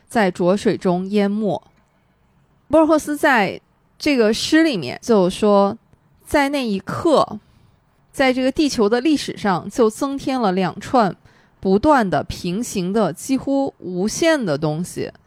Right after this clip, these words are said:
一个是他自己的命运，另外一个就是这个金属圆片，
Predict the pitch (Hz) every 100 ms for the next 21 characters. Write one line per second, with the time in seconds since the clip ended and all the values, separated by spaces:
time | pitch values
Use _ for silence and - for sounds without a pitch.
0 | _ _ _ _ _ _ - 214 240 339
1 | 233 - - 196 151 80 - _ _ _
2 | - 226 220 247 180 92 208 185 165 151
3 | - 285 311 226 165 170 185 180 220 175
4 | 151 - 208 196 139 95 143 170 - 180